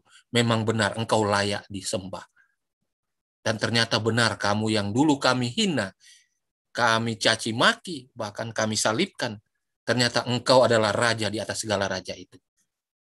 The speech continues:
Jadi mulut-mulut orang-orang yang terlibat dalam penyaliban Kristus,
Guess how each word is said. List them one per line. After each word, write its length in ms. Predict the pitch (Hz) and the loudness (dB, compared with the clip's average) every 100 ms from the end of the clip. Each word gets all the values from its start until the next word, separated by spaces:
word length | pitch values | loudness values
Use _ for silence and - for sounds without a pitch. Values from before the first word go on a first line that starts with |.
| _ _ _ _ _ _ _ | _ _ _ _ _ _ _
Jadi 240 | 113 127 | -4 -2
mulut-mulut 720 | 117 185 202 190 180 180 180 | 2 4 4 2 2 4 2
orang-orang 560 | 160 147 151 151 151 135 | 2 2 4 2 2 2
yang 80 | 135 | 0
terlibat 560 | 131 123 202 175 175 | -2 -2 -2 -4 -2
dalam 240 | 143 135 135 | -2 -2 -2
penyaliban 480 | 131 131 139 131 | -2 -2 -2 -6
Kristus, 560 | 131 120 107 - - - | -8 -10 -10 -10 -16 -16